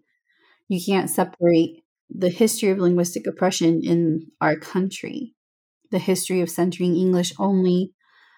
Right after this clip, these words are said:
of parents sending their kids to school to learn English and then keeping their heritage language only in the home,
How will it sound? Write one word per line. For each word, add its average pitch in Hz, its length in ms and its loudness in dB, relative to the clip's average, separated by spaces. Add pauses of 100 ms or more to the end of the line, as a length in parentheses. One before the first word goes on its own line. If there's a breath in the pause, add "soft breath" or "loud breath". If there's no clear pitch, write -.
(220 soft breath)
of 170 220 2
parents 175 460 0
sending 190 300 2
their 170 140 4
kids 180 360 -6
to 175 100 -4
school 170 680 2 (280)
to 180 120 2
learn 190 300 4
English 175 800 0 (340)
and 175 220 4
then 170 280 4
keeping 175 580 0
their 170 160 2
heritage 170 640 0
language 170 480 4
only 208 360 4
in 185 140 2
the 185 80 0
home, 175 520 4